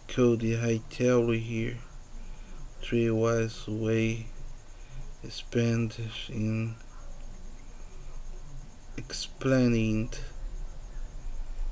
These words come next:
explaining it, explaining, explaining.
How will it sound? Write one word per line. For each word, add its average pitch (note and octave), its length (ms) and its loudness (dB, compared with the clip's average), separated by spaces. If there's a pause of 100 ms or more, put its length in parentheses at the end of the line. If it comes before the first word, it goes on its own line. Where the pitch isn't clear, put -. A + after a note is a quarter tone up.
(360)
explaining A2+ 960 4 (120)
it, - 420 0 (1400)
explaining, A#2 840 4 (2000)
explaining. A2+ 920 4